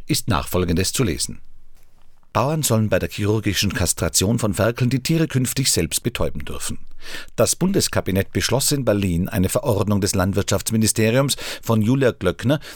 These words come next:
der zufolge die Verwendung des Narkosemittels Isofluran künftig auch durch die Landwirte oder andere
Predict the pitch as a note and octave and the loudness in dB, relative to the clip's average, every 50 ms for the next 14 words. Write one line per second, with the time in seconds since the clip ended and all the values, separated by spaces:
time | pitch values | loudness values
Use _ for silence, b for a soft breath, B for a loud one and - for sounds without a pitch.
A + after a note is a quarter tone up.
0 | B - - A2+ A2+ - - A2 - - B2+ E3+ F#3+ - F3+ D#3+ C3 - A2+ E2+ | B -2 0 0 0 2 0 -2 0 0 -2 -2 -2 -4 -4 -4 -2 -2 -2 0
1 | - G#2+ C#3 D#3 D#3 E3 D3+ A#2 A#2 A2 - A2 A2 - - - - C#3 A#2 - | 0 0 0 0 0 0 0 0 0 0 0 0 -2 -2 -2 -4 -2 0 0 2
2 | G2+ F#2 G2+ G2 - - G2 F2+ - - D3+ C3 - - G#2+ F#2 - F#2+ F#2 F2 | 2 2 0 0 0 -2 -2 -2 -2 0 0 0 2 2 0 0 0 0 0 2
3 | F2 G#2 C3 A#2 E2 C#2 - - - G#2 G#2 - - - G#2 - - - G#2+ G2 | 2 2 2 2 0 -2 -4 -4 -2 0 0 0 0 -2 -2 -2 -2 -2 0 -2
4 | F2+ - - - F2+ - - F2 E2 D#2+ E2+ E2 D#2+ G2+ G2+ - - A2 - B | -2 -2 -2 -4 -2 0 0 0 0 0 0 0 2 0 0 2 0 -2 -2 B
5 | B B B B - D3 C3+ - - - - B2 D#3 C#3+ C3 B2 F#2+ E2+ | B B B B 0 0 2 2 0 0 -2 -4 -4 -2 0 2 0 0